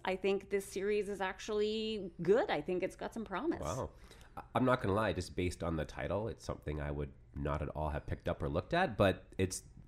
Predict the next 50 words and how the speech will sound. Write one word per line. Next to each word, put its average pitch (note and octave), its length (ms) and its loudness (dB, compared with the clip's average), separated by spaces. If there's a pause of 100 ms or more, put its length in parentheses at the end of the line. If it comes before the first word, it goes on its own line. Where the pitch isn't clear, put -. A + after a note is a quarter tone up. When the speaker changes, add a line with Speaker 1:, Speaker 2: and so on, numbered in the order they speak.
(400)
Speaker 2:
sounds A2+ 320 6
way E2 300 6
more F2+ 180 4
interesting D2+ 480 0
than C#2+ 160 2
I C#2 120 2
would C#2+ 120 0
have D#2 100 -2
thought. - 300 -2
So F#2 360 2
Speaker 1:
It - 60 4
Speaker 2:
I D2 60 0
might F2+ 200 2
have A2+ 160 0
to - 80 -2
actually - 260 -2
read G2+ 220 2
it - 100 0
now. C2+ 240 -2 (120)
Speaker 1:
It G3+ 220 8
is E4 220 2
more C4+ 160 8
interesting. E3 560 2
And, F3 160 4
like, F3 300 2
I F3 140 4
was F3 180 2
really F3+ 180 2
happy E3+ 300 0
that E3+ 160 0
it E3+ 80 -2
had D3+ 260 -2
Peter E3+ 180 0
Parker E3+ 380 -2
in E3+ 100 4
it. F#3 140 0 (240)
And F3+ 140 6
it's G3+ 180 4 (300)
thick. - 320 0 (100)
Like, D#3 160 2
this G3+ 180 0
is, G3+ 280 2
like, D#3+ 320 -2 (120)
three G#3+ 280 0
or F3+ 100 2
four E3+ 260 4
comics D#3 600 0
worth D3 340 -2
of - 160 -10
content. D3+ 600 -2